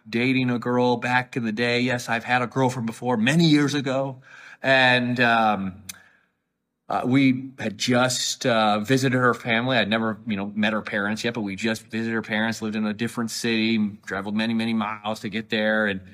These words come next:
her parents had kind of recently come back to going to church. And so, like, "Hey, Shaw, you're a pastor. Let's,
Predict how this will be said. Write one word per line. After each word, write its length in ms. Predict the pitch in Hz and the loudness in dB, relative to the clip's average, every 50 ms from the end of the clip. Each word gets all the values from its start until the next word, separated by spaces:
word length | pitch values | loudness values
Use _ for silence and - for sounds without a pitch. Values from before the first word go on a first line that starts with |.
| - - - - _ | -20 -20 -20 -20 _
her 180 | - 143 135 135 | -2 -2 0 0
parents 800 | 131 - - _ - 156 175 165 151 147 151 147 147 143 - - | -4 -8 -14 _ 2 4 4 6 6 6 6 4 4 0 0 -2
had 180 | 143 120 110 | -2 -2 -2
kind 160 | - 143 139 | -2 0 0
of 100 | 123 117 | 2 4
recently 380 | 123 135 135 131 - 139 135 120 | 4 4 4 4 2 0 0 0
come 240 | - - 143 135 117 | 0 -2 -2 0 0
back 240 | 123 110 123 123 - | 0 -2 -2 -4 -2
to 80 | 131 | -2
going 220 | 123 123 123 123 123 | 0 2 2 2 0
to 40 | |
church. 640 | 123 - - 120 117 117 120 117 120 120 - - 113 | 0 -2 -4 -4 -2 -2 -2 -2 -2 -4 -6 -6 -8
And 100 | 110 107 | -6 -6
so, 100 | - 113 | -2 -2
like, 180 | 107 107 107 | -2 -2 -2
"Hey, 200 | 135 170 240 262 | -4 -4 -4 -4
Shaw, 280 | 233 - - 240 254 240 | -4 -2 -2 -2 0 0
you're 180 | 196 190 226 233 | 0 -2 -2 -2
a 60 | 185 | 0
pastor. 360 | - 220 269 285 - - 139 | 0 0 0 -2 -4 -4 -6
Let's, 180 | 165 165 - | -6 -6 -8